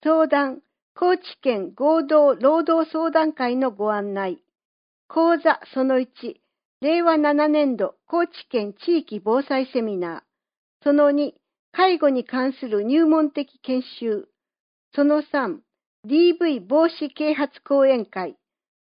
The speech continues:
それってラブラブ？束縛は愛か、それともディーブイか。募集、高知県暮らしのサポーター、ボランティア養成講座開催。お知らせ、夜間にがん検診が受診できます。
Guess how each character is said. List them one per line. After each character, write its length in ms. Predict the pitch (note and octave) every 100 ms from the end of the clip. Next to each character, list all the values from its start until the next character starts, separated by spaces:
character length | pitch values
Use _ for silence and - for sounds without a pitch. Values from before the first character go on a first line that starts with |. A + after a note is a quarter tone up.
| _ -
そ 120 | C4
れ 100 | E4
っ 40 |
て 280 | D#4+ _ G#3 G3
ラ 160 | G#3+
ブ 80 | A3+
ラ 180 | C4+ C4
ブ？ 220 | C4 F4+ _ _ _ _ _ _
束 240 | - C4 D#4+
縛 320 | D4+ D4+ C#4
は 260 | C4 - C4
愛 160 | D4
か、 300 | - D4 - _
そ 80 | C4
れ 100 | D4
と 140 | D4+
も 160 | B3+ F#3+
デ 80 | A#3
ィ 100 | D4
ー 40 |
ブ 120 | D4+
イ 80 | A#3
か。 300 | - F3 - _ _ _ _ _ _ -
募 140 | C#4
集、 420 | - - D#4 C#4+ - -
高 180 | F4+
知 180 | F#4 -
県 220 | D#4 B3
暮 180 | G#3 C4
ら 80 | D#4+
し 140 | -
の 140 | C#4 C4+
サ 160 | G#3+
ポ 180 | - B3+
ー 40 | B3
タ 400 | - A3+ G#3+ -
ー、 420 | _ _ _ _
ボ 100 | A#3+
ラ 180 | D4 E4+
ン 80 | D4+
テ 140 | -
ィ 40 | G3+
ア 60 |
養 240 | G3+ C4 D4+
成 240 | D#4 C#4+
講 260 | - C#4+ B3+
座 160 | F#3+
開 240 | - G#3+ G#3+
催。 360 | - G#3 F#3 - _ _ _ _ _ _
お 100 | A#3+
知 180 | - D4+
ら 180 | D4+ D4 C4+
せ、 220 | A#3+ - _ _ _ _
夜 140 | D#4
間 320 | E4 F4 D4 A3+
に 180 | G#3 -
が 160 | A#3+
ん 60 | D#4+
検 320 | F4+ F4 F4
診 180 | B3+ B3
が 120 | B3
受 180 | F3 G#3
診 240 | - A#3+
で 140 | A3+ A3+
き 120 | G3+
ま 180 | G#3
す。 60 | A#3